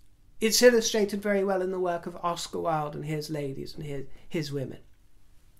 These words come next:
you know. If we compliment someone, it doesn't necessarily mean that we think they're fabulous.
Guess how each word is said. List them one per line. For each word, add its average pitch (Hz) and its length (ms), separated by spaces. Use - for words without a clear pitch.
you 123 100
know. 123 200
If 202 160
we 220 80
compliment 202 680
someone, 151 600
it - 100
doesn't 185 320
necessarily 156 600
mean 139 200
that - 80
we 156 80
think 160 240
they're 135 220
fabulous. 135 680